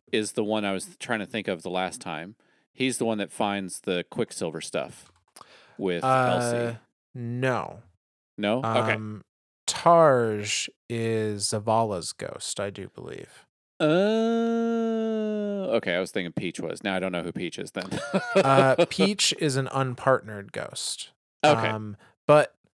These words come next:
Speaker 2: Peach is from what is perhaps one of my favorite lore cards, uh, definitely one of my favorite lore cards.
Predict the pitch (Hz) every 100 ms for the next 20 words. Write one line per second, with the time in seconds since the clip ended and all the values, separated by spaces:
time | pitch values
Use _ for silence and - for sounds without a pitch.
0 | _ - - 220 147 - - 139 117 -
1 | 147 139 131 131 - 123 131 127 113 -
2 | 123 160 147 - 127 120 110 110 - 135
3 | 135 120 113 - 113 117 113 - 113 104
4 | 95 - - _ - 104 101 101 98 156
5 | 151 131 104 110 131 117 101 104 104 113
6 | 101 98 107 104 110 98 -